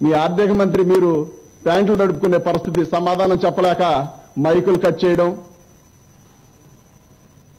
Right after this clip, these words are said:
లేకపోతే బయటకు పంపించేయడం, వాళ్ళని మాట్లాడనీయకుండా పేకల్లోకే కార్యక్రమం.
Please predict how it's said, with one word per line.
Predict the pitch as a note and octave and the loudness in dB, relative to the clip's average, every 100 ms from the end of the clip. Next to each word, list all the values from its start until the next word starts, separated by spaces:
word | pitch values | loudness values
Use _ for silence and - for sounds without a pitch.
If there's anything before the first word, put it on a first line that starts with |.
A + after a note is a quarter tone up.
| _ | _
లేకపోతే | E3 F#3 F3 G#3 G#3 G3+ C#3+ - | -2 -2 -2 -4 -2 0 -2 -4
బయటకు | - F#3 G3 | -2 0 0
పంపించేయడం, | F3+ F#3 F#3 F#3+ F#3 F3+ F3+ F#3+ - - _ - _ _ _ _ _ _ _ - _ _ G3 | 0 -2 -2 -2 0 0 -2 -6 -20 -20 _ -20 _ _ _ _ _ _ _ -20 _ _ -2
వాళ్ళని | G3+ G3+ | 0 0
మాట్లాడనీయకుండా | E3+ F3 G3 A3 A3 A3 G#3 G#3+ G#3 F#3 | 0 -2 -4 -2 -2 -2 -2 -2 0 -2
పేకల్లోకే | F#3 F#3+ G3+ F#3+ F#3 F#3 | -2 -2 0 0 0 0
కార్యక్రమం. | F3 E3+ E3 D#3+ C#3 | 0 -2 0 -4 -4